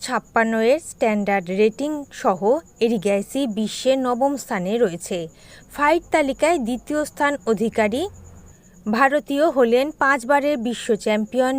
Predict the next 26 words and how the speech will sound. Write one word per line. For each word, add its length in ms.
বিশ্বনাথন 680
আনন্দ, 300
অপশন 280
এ। 20
পাঁচ 200
নম্বর 280
প্রশ্ন, 280
কোন 160
রাজ্যের 400
আরও 140
তিরিশটি 420
জায়গার 380
নাম 120
পরিবর্তন 560
করেছে 340
চীন? 160
অরুণাচল 500
প্রদেশ, 320
অপশন 280
ডি। 100
ভারত 360
দ্বারা 220
নিয়ন্ত্রিত 480
অঞ্চলের 440
উপর 240
চীন 180